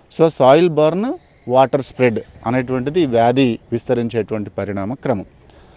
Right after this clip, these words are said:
మరి ఈ వ్యాధిని మనం ఎట్లా అరికట్టవచ్చు అంటే కొన్ని రకాలైనటువంటి పెస్టిసైడ్స్ ఉన్నాయి. ఉదాహరణకు బావిస్టిన్, బావిస్టిన్ అనేటువంటిది ఒక పెస్టిసైడ్.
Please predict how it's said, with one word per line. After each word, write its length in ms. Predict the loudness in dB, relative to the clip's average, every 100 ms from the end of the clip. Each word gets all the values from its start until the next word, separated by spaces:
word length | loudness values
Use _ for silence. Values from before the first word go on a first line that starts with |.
| _ 2
మరి 200 | 6 6 6 2 -2
ఈ 180 | 0 0
వ్యాధిని 380 | 4 2 2 -2
మనం 300 | -2 -4 -6
ఎట్లా 220 | 0 0
అరికట్టవచ్చు 680 | 0 -4 -4 -4 -4 -6
అంటే 380 | -6 -4 -4 -4 -6 -20 _
కొన్ని 200 | 0 2
రకాలైనటువంటి 720 | 2 4 2 2 -2 -4 -4
పెస్టిసైడ్స్ 680 | -2 -2 -2 0 2 2 0
ఉన్నాయి. 220 | -4 -6 _ _ -20 -4
ఉదాహరణకు 500 | 2 6 6 4 -2
బావిస్టిన్, 840 | -2 2 4 2 -4 -2 -2 -2 -6 _ _ _ _ _ _ _
బావిస్టిన్ 680 | -2 4 6 4 -4 -4 -2
అనేటువంటిది 500 | -2 -4 -6 -8 -8
ఒక 140 | -8 -10
పెస్టిసైడ్. 600 | -10 -8 -8 -6 -6